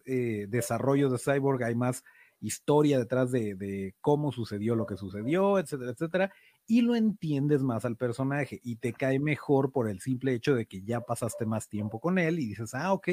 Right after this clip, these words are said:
por aquí va este rollo". Entonces también, eh, le, le dan un poquito más de, más de empuje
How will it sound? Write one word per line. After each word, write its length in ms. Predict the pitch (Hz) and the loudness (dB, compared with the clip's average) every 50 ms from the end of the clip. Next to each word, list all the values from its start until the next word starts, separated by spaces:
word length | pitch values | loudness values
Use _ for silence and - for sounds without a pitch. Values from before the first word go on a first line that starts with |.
| 185 170 | -2 -2
por 140 | - 92 90 | -4 -10 -10
aquí 220 | 90 _ - 110 | -10 _ -6 -4
va 100 | 107 117 | -4 -4
este 200 | 110 - - 131 | -4 -4 -4 2
rollo". 340 | 131 165 196 190 156 98 - _ _ _ _ - - - - - - - | 4 4 4 4 2 -2 -6 _ _ _ _ -14 -14 -14 -14 -14 -16 -10
Entonces 440 | - 107 104 135 135 123 - - - | -8 -2 0 0 0 2 0 -2 -2
también, 460 | - 110 113 123 139 143 143 127 _ _ _ _ _ _ _ _ _ - | -4 -4 0 2 2 2 0 0 _ _ _ _ _ _ _ _ _ -8
eh, 260 | 117 101 95 95 95 | -8 -6 -6 -6 -4
le, 360 | 107 110 117 113 110 110 107 98 | -2 -2 0 0 0 -2 -4 -4
le 140 | 127 127 131 | -2 0 2
dan 160 | 135 131 143 | 2 2 2
un 100 | 151 156 | 2 2
poquito 400 | 147 143 117 120 131 131 139 123 | 2 0 0 -2 -4 0 0 0
más 300 | 123 123 123 123 120 117 | 2 2 0 0 0 0
de, 640 | 127 123 117 110 104 95 92 90 87 85 95 95 95 | 0 0 2 2 0 -2 -4 -6 -10 -12 -14 -12 -8
más 360 | 107 110 107 110 117 110 110 | -6 -4 -2 -2 -2 -2 -2
de 160 | 117 120 117 | -2 -2 0
empuje 640 | 113 117 123 - - 151 135 - - 127 113 110 | 0 -2 -2 -2 -2 -2 -2 0 -2 -4 -4 -6